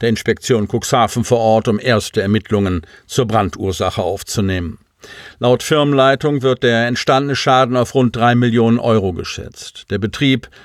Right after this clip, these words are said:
beschäftigt zweiundvierzig Mitarbeiterinnen und Mitarbeiter, viele von ihnen seit Jahrzehnten im Unternehmen. Fassungslos und tief erschüttert standen sie am Dienstag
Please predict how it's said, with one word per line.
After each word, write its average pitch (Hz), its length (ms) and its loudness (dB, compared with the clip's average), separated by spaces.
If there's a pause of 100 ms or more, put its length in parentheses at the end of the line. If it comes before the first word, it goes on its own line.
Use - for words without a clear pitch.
(180)
beschäftigt - 680 -2
zweiundvierzig 127 800 -2
Mitarbeiterinnen 107 840 0
und 95 140 -6
Mitarbeiter, 107 800 0 (320)
viele 160 320 0
von 123 220 2
ihnen 113 240 2
seit 104 240 0
Jahrzehnten 113 600 0
im 95 140 -4
Unternehmen. 85 680 -4 (640)
Fassungslos 139 1000 0
und 113 300 -2 (360)
tief 165 220 -4
erschüttert 127 540 0
standen 110 400 -2
sie 110 160 -2
am 107 100 0
Dienstag 113 640 0